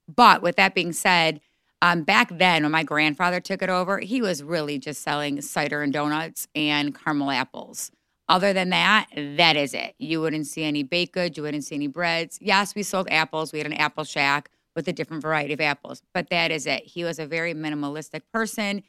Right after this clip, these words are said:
didn't believe in expanding the business any more than he needed to. Up until he realized he had to start, you know, keeping up with everybody else, is then he started bringing in apple slushes,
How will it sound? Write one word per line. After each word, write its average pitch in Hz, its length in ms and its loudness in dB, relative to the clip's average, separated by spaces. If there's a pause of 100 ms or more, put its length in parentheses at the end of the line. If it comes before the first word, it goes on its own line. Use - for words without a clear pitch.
(300)
didn't 175 260 -2
believe 165 380 -6
in 160 80 -4
expanding 165 600 -2
the 165 80 -6
business 156 480 -6
any 160 220 -4
more 156 320 -2
than 143 160 -6
he 143 180 -4
needed 143 380 -4
to. - 320 -12 (440)
Up 190 200 0
until 190 840 0 (240)
he 175 220 -10
realized 156 640 0
he 147 140 -10
had 151 160 -4
to 151 80 -14
start, 151 300 -4
you 151 80 -6
know, 143 300 -4
keeping - 300 -8
up 147 140 -6
with 139 120 -10
everybody 143 440 -6
else, 135 320 -4
is 135 140 -14
then 143 220 -4
he 139 140 -6
started 135 320 -6
bringing 139 380 -2
in 135 320 -4 (320)
apple 139 240 -8
slushes, 147 840 -6